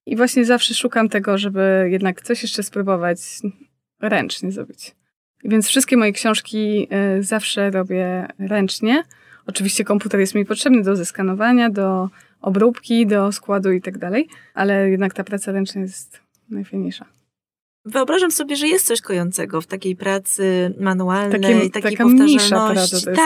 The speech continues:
Speaker 2: Tak.
Speaker 1: Tak, to myślę, że to do tego trzeba mieć specyficzną osobowość i nawet jak patrzę po moich znajomych rysownikach, no to większość z nas pracuje,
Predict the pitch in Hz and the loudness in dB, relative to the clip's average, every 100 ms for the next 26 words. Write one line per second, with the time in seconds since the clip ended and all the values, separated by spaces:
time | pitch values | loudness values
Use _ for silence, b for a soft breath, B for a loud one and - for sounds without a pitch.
0 | 269 233 180 - 202 - _ - 262 285 | 4 4 2 -2 -8 -8 _ -2 -2 0
1 | 269 269 240 240 240 247 240 - 262 233 | 0 2 2 2 2 2 2 0 2 4
2 | 226 202 - - 262 233 254 254 262 220 | 2 0 -2 -2 0 2 2 4 4 4
3 | 220 240 226 175 180 - - 196 - B | 2 2 2 2 0 -2 0 0 -2 B
4 | B B 196 196 196 - - 214 196 - | B B -2 -2 -2 -6 -2 0 0 -2
5 | 190 190 190 190 - 214 220 202 190 202 | -2 0 2 2 0 2 2 0 -2 -4
6 | 196 208 208 233 226 208 208 233 240 233 | -4 -4 0 0 0 -4 -2 -2 0 2
7 | 226 240 b b b b b _ _ _ | 2 0 b b b b b _ _ _
8 | - 214 220 220 - 226 214 226 233 - | -12 -2 2 2 2 0 2 2 2 0
9 | 220 220 - 240 226 220 220 208 | -2 0 2 4 6 4 4 2